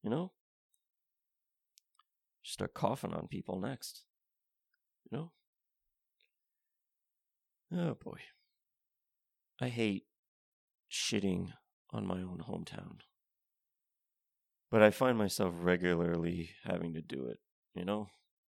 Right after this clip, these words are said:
Regularly having to do it. The city of Ottawa is proposing on changing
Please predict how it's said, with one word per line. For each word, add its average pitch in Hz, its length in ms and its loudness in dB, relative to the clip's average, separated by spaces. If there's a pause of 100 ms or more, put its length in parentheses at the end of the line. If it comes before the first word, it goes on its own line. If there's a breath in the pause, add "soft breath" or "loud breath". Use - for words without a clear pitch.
(140)
Regularly 110 800 4
having 92 360 2
to 78 80 -6
do - 260 -8
it. - 140 -8 (4000)
The 117 60 -8
city 165 320 6
of 123 120 8
Ottawa 101 380 10
is - 640 0 (1080)
proposing 110 880 0 (120)
on 104 240 -2
changing 107 800 0